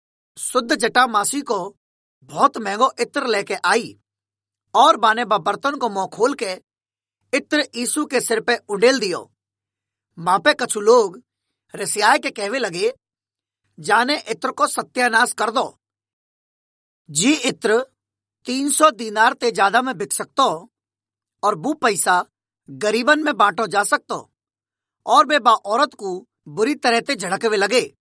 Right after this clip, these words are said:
तब यीशु ने कही, "बाय चौ परेशान कर रहे हो, बाय छोड़ दो,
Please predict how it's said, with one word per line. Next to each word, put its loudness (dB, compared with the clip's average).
तब 2
यीशु -6
ने -4
कही, -4
"बाय 4
चौ 0
परेशान 0
कर -4
रहे 4
हो, -2
बाय 2
छोड़ 0
दो, -4